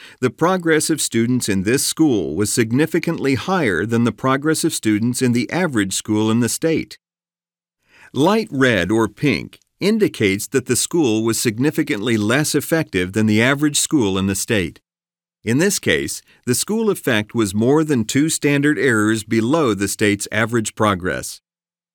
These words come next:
Yellow indicates that the progress of students in this school was not detectably different from the progress of students in the average school in the state.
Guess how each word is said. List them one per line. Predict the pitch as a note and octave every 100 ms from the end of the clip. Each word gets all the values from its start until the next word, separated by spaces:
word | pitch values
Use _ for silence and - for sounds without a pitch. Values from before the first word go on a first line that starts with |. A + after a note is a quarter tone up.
| _ _ _ _ _ _ _ _
Yellow | B2+ G3 F3 G#2 F#2+
indicates | G2+ D#3 E3+ C3 B2+ A#2+ A#2+
that | - A2
the | G#2+
progress | - C#3+ E3+ D#3 D3 -
of | B2
students | - B2+ A#2 C3+ C3+ G#2
in | G2
this | A#2+ C3
school | - D3 G2 D#2 F2+
was | A2
not | D#3 G#3+ A3
detectably | D3+ C3 D#3 D3+ C#3+ G#2+ G#2
different | F#2+ D#3 F3 - F2 -
from | A2+
the | A2+
progress | G2+ B2+ D3 D#3+ D#3+ E3+
of | -
students | - G#2 G2+ A2+ A#2+
in | A2
the | A2 -
average | F3 C#3+ G#2 F#2
school | - A2 G2
in | F#2+
the | F#2
state. | - G#2 D#2 -